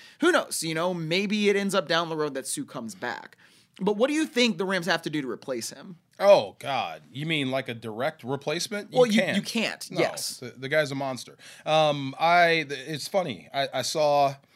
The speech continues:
Speaker 2: uh, when Gretzky came to town for a year in Saint Louis, right? So that
Speaker 1: Okay.
Speaker 2: was something special, seeing that on T V, uh, admiring from afar, and then getting to see it up close.
Speaker 1: Sure.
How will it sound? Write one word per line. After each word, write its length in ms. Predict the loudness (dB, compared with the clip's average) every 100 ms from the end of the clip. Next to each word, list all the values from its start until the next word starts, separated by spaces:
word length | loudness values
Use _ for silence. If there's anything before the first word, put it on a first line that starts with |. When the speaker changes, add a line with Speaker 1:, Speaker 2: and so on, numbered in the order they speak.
| _ _ _ -14
Speaker 2:
uh, 340 | -4 0 2 0
when 440 | -4 -4 -2 -2
Gretzky 480 | 0 0 0 -4 -6
came 260 | -2 -2 -2
to 80 | -4
town 320 | -6 -6 -8
for 200 | -8 -8
a 40 |
year 300 | -8 -10 -12 -20 _ _ _ _ _ _ _ -10
in 180 | -8 -4
Saint 260 | -4 -4
Louis, 440 | -8 -10 -8 -8 -10 _
right? 280 | -4 -4 -4 -4
So 140 | 2
that 140 | 2
Speaker 1:
Okay. 60 | 2
Speaker 2:
was 100 | 2
something 300 | 0 0 -4
special, 420 | -4 -4 -4 -6
seeing 300 | -6 -2 0
that 180 | -2 -2
on 140 | -4 -4
T 180 | -4 -6
V, 320 | -6 -10 -12 -16 -18 -10
uh, 260 | -6 -6 -8
admiring 540 | -6 -4 -4 -4 -6
from 180 | -4 -6
afar, 400 | -4 -4 -2 -2
and 140 | -6 -6
then 280 | -6 -8 -10 -8
getting 240 | -4 -2 -4
to 100 | -6
see 180 | -4 -4
it 80 |
up 140 | -6 -8
close. 340 | -8 -8 -10
Speaker 1:
Sure. 300 | -10 -6 -6